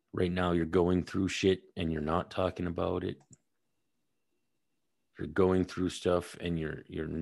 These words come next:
you're, you're not feeling well. First of all, I'm sorry to hear that, 'cause it's not a fun position to be in. And I'm often on that balance where it's like, "Ooh, a couple of days I can go down on the,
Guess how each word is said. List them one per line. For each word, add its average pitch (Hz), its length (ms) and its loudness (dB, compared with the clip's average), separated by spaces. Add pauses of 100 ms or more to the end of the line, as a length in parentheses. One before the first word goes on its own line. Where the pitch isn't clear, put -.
(100)
you're, 85 180 -6 (760)
you're 90 160 0
not - 120 -2 (140)
feeling 95 380 6
well. 90 440 -2 (960)
First 113 280 4
of 87 100 -2
all, 85 240 0
I'm 80 120 -4
sorry 98 300 6
to 78 60 0
hear 92 320 4
that, 73 340 -6 (1120)
'cause 90 180 0
it's 90 160 -2
not 92 160 2
a 78 40 -6
fun 95 380 4
position 85 480 0
to 78 60 -2
be 87 220 -2
in. 95 360 -6 (1700)
And 104 120 6
I'm 107 460 8 (520)
often 98 360 8
on 95 180 6
that 92 240 2
balance 90 480 4
where 87 300 4
it's 80 200 -2
like, 85 280 0
"Ooh, 98 300 4
a - 560 -14
couple 92 280 -2
of 87 60 -2
days 92 340 4
I 85 80 0
can 85 220 -4
go 85 200 0
down 85 280 0
on 85 160 -2
the, 85 240 -4